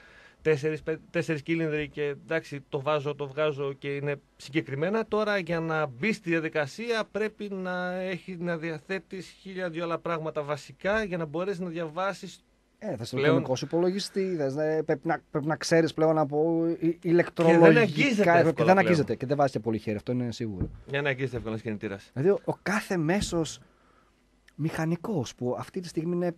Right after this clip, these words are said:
Speaker 2: περίπου, ας πούμε, στα εξήντα του και έχει μια, ε, έχει ένα μαγαζί τριάντα πέντε χρόνια, εγώ σου λέω.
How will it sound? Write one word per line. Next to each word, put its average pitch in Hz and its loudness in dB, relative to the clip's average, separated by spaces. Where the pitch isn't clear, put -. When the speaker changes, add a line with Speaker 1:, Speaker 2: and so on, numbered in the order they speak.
Speaker 2:
περίπου, 165 -2
ας 131 -8
πούμε, 151 -8
στα 135 -10
εξήντα 123 -4
του 190 -2
και - 0
έχει 170 -2
μια, 131 0
ε, 139 -10
έχει 139 -10
ένα 123 -4
μαγαζί 127 -6
τριάντα 208 -4
πέντε 120 -8
χρόνια, 85 -14
εγώ 80 -20
σου - -20
λέω. 67 -20